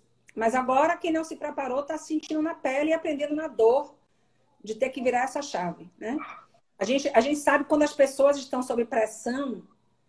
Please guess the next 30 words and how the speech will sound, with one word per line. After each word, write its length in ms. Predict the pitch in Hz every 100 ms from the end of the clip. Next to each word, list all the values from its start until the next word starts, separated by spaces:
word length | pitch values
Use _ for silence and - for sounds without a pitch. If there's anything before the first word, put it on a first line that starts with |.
| _ _ _ -
é, 280 | 202 202 - - _
a, 280 | - - 220
a, 80 | 220
o, 60 | 247
o, 580 | 233 247 254 247 226 -
o 60 | 220
comportamento 680 | 254 240 277 269 277 294
natural 580 | 277 302 359 339 254 247
delas 500 | 202 220 269 226 208
não 100 | 226
é 40 | 254 _ _ -
se 180 | 311 294 -
juntarem 680 | 196 269 269 - 226 233 220
a 80 | 208
um 80 | 196
propósito, 600 | 190 185 170 160 160 220
é, 60 |
na 120 | 240 262
verdade, 380 | 254 240 277
é 40 | 285
cada 220 | 302 277
uma 100 | 302
se 140 | 302
recolher 380 | 302 311 285 277
na 80 | 277
sua 240 | - 269
dor 420 | 208 214 262 - _ _ _ _ _ _
e 200 | 254 285
se 140 | 294 285
distanciar. 720 | 294 311 311 381 240 214